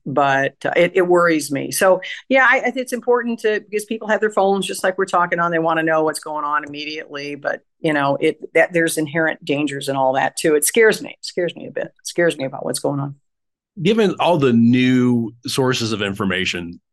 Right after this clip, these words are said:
Speaker 2: that people
Speaker 1: Mm-hmm.
Speaker 2: have, like, you know,
Speaker 1: Mm-hmm.
Speaker 2: when, obviously, you know, when I was a kid and I was watching you, uh,
Speaker 1: Mm-hmm.
Speaker 2: and, you know, and all the, all the folks back then,
Speaker 1: Yeah.
Speaker 2: um, I, I, I delivered a, an afternoon newspaper, and then I would come
Speaker 1: Did
Speaker 2: home and I would
Speaker 1: you?
Speaker 2: watch,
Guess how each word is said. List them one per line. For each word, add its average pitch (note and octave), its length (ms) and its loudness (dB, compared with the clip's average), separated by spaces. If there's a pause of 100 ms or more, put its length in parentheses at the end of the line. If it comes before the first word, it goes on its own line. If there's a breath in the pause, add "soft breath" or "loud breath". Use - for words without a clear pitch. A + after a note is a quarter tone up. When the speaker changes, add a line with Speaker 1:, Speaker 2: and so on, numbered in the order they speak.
(140)
Speaker 2:
that A2 160 -2
people F3 160 4
Speaker 1:
Mm-hmm. E3+ 80 4
Speaker 2:
have, - 560 -8 (180)
like, A2+ 180 -2
you B2 60 2
know, F#3 80 6
Speaker 1:
Mm-hmm. F3 80 6
Speaker 2:
when, F3 100 4 (140)
obviously, A#2+ 380 0
you G2+ 120 0
know, F2+ 120 -4
when G#2 100 -2
I C3+ 60 0
was C3+ 120 2
a C3 60 0
kid B2+ 220 0
and A2+ 80 2
I G#2+ 80 -2
was G2+ 100 -4
watching G2+ 320 -2
you, F#2+ 320 -2 (580)
uh, F#2 280 0
Speaker 1:
Mm-hmm. F#2+ 400 -8
Speaker 2:
and, A#2+ 160 -2
you G#2+ 80 0
know, G2+ 120 -4
and G#2 80 -2
all A2 140 0
the, G#2 160 -6
all G#2 160 -2
the G2 60 -4
folks G2 260 -2
back G2 280 -4
then, G2 420 0 (440)
Speaker 1:
Yeah. - 180 2 (140)
Speaker 2:
um, F#2 760 -10 (1800)
I, A#2 380 -2 (100)
I, A2+ 100 0
I B2+ 40 0
delivered B2+ 580 2 (200)
a, C3 160 -2
an A#2+ 200 -4
afternoon C3+ 440 2
newspaper, G#2+ 600 2
and A#2+ 80 0
then B2 140 2
I A#2 80 2
would D3 140 2
come C#3+ 160 2
Speaker 1:
Did C#3 100 6
Speaker 2:
home - 120 4
and C4+ 80 4
I A3+ 40 4
would - 60 6
Speaker 1:
you? A3 180 6
Speaker 2:
watch, - 340 0